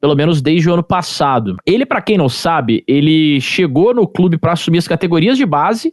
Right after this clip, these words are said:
e aí foi uma ascensão meteórica, né, levando o Independente Del Valle a esse título da Copa Sul-Americana, qual eu disse, é, chegando já no time principal e, e conquistando esse título que é o mais importante da história do clube. Mas eu fiquei mais fã dele depois que eu assisti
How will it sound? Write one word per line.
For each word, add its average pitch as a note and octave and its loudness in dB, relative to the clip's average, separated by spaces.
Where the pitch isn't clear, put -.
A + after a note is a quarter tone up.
e D#3+ 0
aí F#3 2
foi D4 0
uma A3+ 0
ascensão A#3 -2
meteórica, A3 0
né, C#3+ 2
levando D#3 2
o - 2
Independente E3 0
Del F3+ 2
Valle D#3 0
a F3 2
esse E3+ -2
título D3+ -2
da D3 0
Copa C#3+ 0
Sul-Americana, C#3 0
qual C#3 0
eu F3 2
disse, E3 -2
é, B2 0
chegando E3 0
já D#3 0
no D3+ 0
time D3+ 0
principal E3 -2
e, G3+ -2
e D#3 0
conquistando F3+ 0
esse E3+ -4
título D#3+ -2
que - -2
é - 2
o F3 0
mais D#3+ 0
importante E3+ -2
da E3+ 2
história F3 -2
do G3+ 0
clube. C#3 0
Mas D#3 0
eu B3 0
fiquei C4 -4
mais G3+ 0
fã G#3 0
dele E3+ 2
depois E3 0
que C4 -2
eu B3+ 2
assisti A3 -2